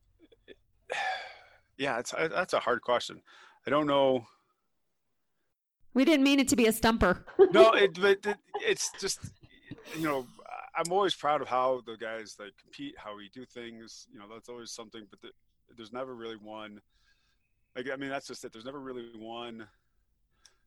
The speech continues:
Speaker 1: time where I can say, "Wow, this is, like, the proudest moment." No, you know, I'm, I'm always looking at being, you know, proud of what they do all the time. Like,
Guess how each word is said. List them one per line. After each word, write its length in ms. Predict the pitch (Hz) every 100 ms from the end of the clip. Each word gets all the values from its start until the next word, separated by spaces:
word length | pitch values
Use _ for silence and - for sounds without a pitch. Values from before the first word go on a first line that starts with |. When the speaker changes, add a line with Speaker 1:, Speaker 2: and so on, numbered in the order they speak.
| _
Speaker 1:
time 200 | - 120
where 80 | 107
I 40 |
can 80 | 107
say, 120 | 107
"Wow, 260 | 101 101 98 98 95 98
this 160 | 95
is, 160 | 107 95
like, 120 | 95 _
the 60 | 95
proudest 340 | - 101 95
moment." 200 | 107 104 101
No, 180 | 135 147 - -
you 100 | 143
know, 220 | 113 104 101 _ _ _ - _ _ _ -
I'm, 100 | - _ _ _ -
I'm 100 | 131 110 _ _ -
always 300 | 143 143 117
looking 280 | 120 117 110
at 160 | 104 101
being, 300 | 113 104 101 98 _ _ _ _ -
you 100 | 123
know, 160 | 104 95 - _ _ _ _ -
proud 220 | 120 120
of 60 |
what 160 | 107 107
they 100 | 110
do 160 | 104 101
all 200 | 95 95
the 60 | 107
time. 260 | - 87 85 _ _
Like, 160 | 95 95